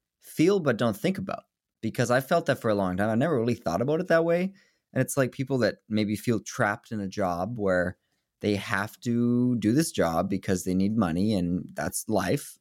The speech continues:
and unfortunately, but they don't, like, you're, you're doing something for other people. Like, your purpose in that sense feels like it's, it's for other, another person. You're being used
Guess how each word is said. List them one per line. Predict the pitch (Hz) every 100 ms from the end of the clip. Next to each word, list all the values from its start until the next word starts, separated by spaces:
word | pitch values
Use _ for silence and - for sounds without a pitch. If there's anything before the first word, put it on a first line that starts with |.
| -
and | 95 90 -
unfortunately, | 90 95 82 - 90 87 117 143 - _ _ _ _ _ _ _
but | - 107 104 87 _ _ _ _
they | 123 120
don't, | 127 123 -
like, | 98 104 107 -
you're, | 113 98
you're | 120
doing | 107 147 160
something | - 135 131 120
for | - 113
other | 104 92
people. | 113 85 82
Like, | 78 98
your | 90
purpose | - 117 98 90 - -
in | 104
that | 98 95
sense | - 95 -
feels | - 143 120
like | 107 98
it's, | 104 - -
it's | 113 -
for | - 120 117 98
other, | 101 95 - -
another | 104 101 98
person. | - 101 - 85
You're | 92
being | 95 107
used | 101 110 131 120 -